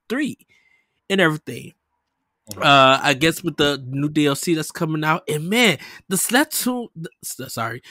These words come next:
Speaker 1: the Splatoon music has been knocking, dude. Like, I'm just like,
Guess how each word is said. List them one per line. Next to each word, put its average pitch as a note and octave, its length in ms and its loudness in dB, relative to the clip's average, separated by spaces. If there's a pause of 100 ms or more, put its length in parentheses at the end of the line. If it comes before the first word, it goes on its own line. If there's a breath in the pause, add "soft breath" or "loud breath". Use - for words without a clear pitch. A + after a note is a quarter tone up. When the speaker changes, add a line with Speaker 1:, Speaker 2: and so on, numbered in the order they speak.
(120)
Speaker 1:
the F#3+ 80 -2
Splatoon A#3 720 0
music D#3+ 640 2 (100)
has E3+ 340 2
been C3 420 2 (340 loud breath)
knocking, B2+ 880 2
dude. B2 480 -4 (100)
Like, E3 380 4
I'm A#3 160 0
just A#3+ 160 -8
like, G3+ 180 0